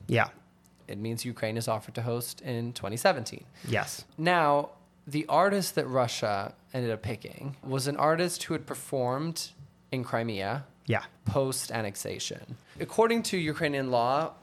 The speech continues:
Speaker 2: that's illegal. There is no non-political choice here.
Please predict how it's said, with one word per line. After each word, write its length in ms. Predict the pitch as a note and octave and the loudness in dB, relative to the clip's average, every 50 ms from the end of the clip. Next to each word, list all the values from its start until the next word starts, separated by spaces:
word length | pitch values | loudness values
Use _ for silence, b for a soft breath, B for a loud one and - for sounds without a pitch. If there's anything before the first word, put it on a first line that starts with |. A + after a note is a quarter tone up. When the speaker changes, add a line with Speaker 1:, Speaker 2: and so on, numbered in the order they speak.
| - _ _ _ - - B2+ | -20 _ _ _ -18 -4 0
Speaker 2:
that's 300 | B2+ C3 A#2+ A#2+ - - | 2 2 2 2 0 0
illegal. 480 | C3 B2 C3 B2 A2+ G#2+ A2 A#2 B2 - | 0 2 2 0 0 -2 -4 -4 -2 2
There 160 | - G3+ G3 - | 2 2 4 6
is 240 | G3+ G#3 A#3+ G#3+ G3+ | 4 4 6 6 6
no 220 | G#3 G#3+ A3 A3 G#3 | 6 6 6 6 6
non-political 680 | F3+ E3 F3 F3 - F3 D#3+ E3 E3+ E3+ E3 - D#3 | 6 6 6 4 2 2 4 4 4 4 4 2 0
choice 340 | - - A3 A3+ A3+ - - | 2 4 4 4 4 4 0
here. 200 | - - - | -4 -6 -6